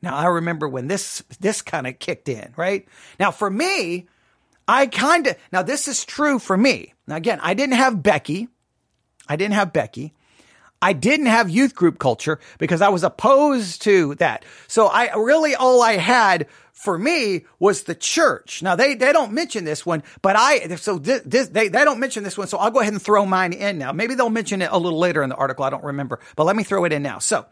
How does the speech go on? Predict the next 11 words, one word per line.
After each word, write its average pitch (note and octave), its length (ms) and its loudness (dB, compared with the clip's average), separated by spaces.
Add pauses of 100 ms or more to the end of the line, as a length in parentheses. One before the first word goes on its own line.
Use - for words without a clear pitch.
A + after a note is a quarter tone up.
(600)
you F3 140 0
have D3+ 220 -4
Becky, G3+ 500 -2
you D#3+ 100 -2
have D#3+ 100 -2
the D3+ 60 -8
suburban, G#3+ 600 -2 (340)
you E3 120 -4
know, D3+ 80 -4
Christian A3+ 420 -4
mom C3 320 -6